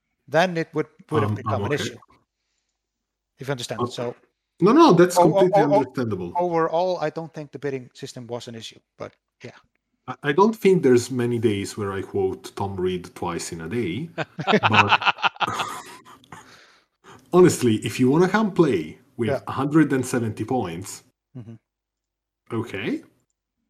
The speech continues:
Speaker 2: <laughs> come, come, come at me. Like, you,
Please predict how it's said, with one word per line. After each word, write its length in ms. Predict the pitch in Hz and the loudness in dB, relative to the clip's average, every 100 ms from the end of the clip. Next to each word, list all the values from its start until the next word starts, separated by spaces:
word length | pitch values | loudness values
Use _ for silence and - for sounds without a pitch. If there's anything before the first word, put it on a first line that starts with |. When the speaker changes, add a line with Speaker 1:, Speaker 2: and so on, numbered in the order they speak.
| _ - | _ 0
Speaker 2:
<laughs> 280 | 220 165 - | 2 2 0
come, 260 | 240 302 _ _ 190 | 0 -2 _ _ -4
come, 240 | 196 220 _ | -4 -6 _
come 140 | 185 160 | 0 0
at 140 | 117 | 2
me. 200 | 165 349 | 0 0
Like, 280 | 185 123 120 | 0 -2 -2
you, 400 | 151 143 143 165 | 0 0 0 -6